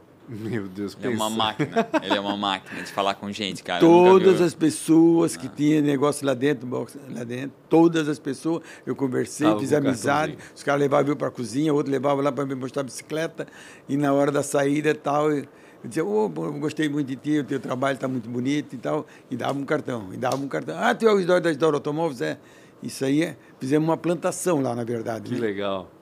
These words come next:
Speaker 2: Ah, ele não, cara, é,
Speaker 1: Não, e esse,
Speaker 2: é
Speaker 1: esse, esse modelo é muito bacana. Quando ele falou aqui, né, dos, das feiras
Speaker 2: Sim.
Speaker 1: itinerantes, né, falei,
Speaker 2: Sim.
Speaker 1: "Meu Deus, como é que leva tudo isso pra um,
Speaker 2: Sim.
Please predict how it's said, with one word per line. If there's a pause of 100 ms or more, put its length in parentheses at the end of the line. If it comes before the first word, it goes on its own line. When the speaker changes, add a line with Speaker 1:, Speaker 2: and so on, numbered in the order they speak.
(480)
Speaker 2:
Ah,
ele
não,
cara,
é,
Speaker 1:
Não,
e
esse,
Speaker 2:
é
Speaker 1:
esse,
esse
modelo
é
muito
bacana.
Quando
ele
falou
aqui,
né,
dos,
das
feiras
Speaker 2:
Sim.
Speaker 1:
itinerantes,
né,
falei,
Speaker 2:
Sim.
Speaker 1:
"Meu
Deus,
como
é
que
leva
tudo
isso
pra
um,
Speaker 2:
Sim.